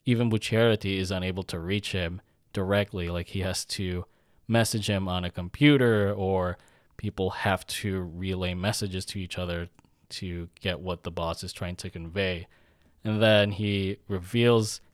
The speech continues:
his identity, and you just realize he's, <laughs> he, he's a JoJo character. <laughs> So I don't know, like, obviously he, he is menacing, like, in the way that he's drawn. It's just, like, that,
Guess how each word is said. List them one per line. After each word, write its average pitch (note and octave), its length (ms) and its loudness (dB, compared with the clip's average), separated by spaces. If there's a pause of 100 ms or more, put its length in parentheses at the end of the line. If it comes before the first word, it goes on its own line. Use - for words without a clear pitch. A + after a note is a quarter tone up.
(200)
his F2+ 160 -8
identity, A2+ 680 4 (760)
and G#2+ 200 0
you A#2 80 2
just - 240 -2
realize G2 500 0
he's, F#2+ 360 -6
<laughs> - 20 -20
he, - 180 -18 (680)
he's A2 280 -6
a G#2 60 0
JoJo A2 480 0
character. G#3 1700 2
<laughs> - 60 -20 (680)
So F3+ 100 4
I F#3 40 8
don't F#3 80 8
know, C#3+ 140 10
like, C3 240 4 (640)
obviously D#3+ 460 8
he, F3 280 10
he F3+ 160 8
is F3 140 10
menacing, B2 760 6 (160)
like, G#2 200 -2
in A2 100 0
the G#2+ 80 0
way G2+ 220 4
that F#2+ 180 0
he's F2 140 -4
drawn. G2 320 0
It's - 160 -8
just, - 340 -2 (560)
like, G2+ 280 -4
that, F#2 300 0